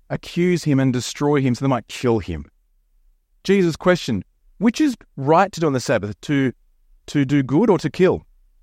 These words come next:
Do you see the irony? They're using their Sabbath to go and plot and accuse against someone. That's how they're using their rest day,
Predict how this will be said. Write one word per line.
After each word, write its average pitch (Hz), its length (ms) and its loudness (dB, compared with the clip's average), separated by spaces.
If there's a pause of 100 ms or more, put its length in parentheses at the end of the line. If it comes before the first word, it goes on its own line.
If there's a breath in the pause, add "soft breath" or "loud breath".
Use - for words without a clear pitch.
(2750)
Do 175 100 -4
you 170 40 -2
see 262 140 2
the 190 140 2
irony? 220 460 0 (1120)
They're 254 340 2
using 240 560 0
their 240 260 4
Sabbath 214 560 2 (280)
to - 120 -2
go 220 220 4
and 208 180 2
plot 269 500 2 (240)
and 202 120 2
accuse 196 840 0 (180)
against 185 520 0
someone. 101 540 -4 (760)
That's 214 280 2
how 190 100 2
they're 180 180 2
using 151 380 0
their 135 120 2
rest 135 280 -2
day, 80 320 -4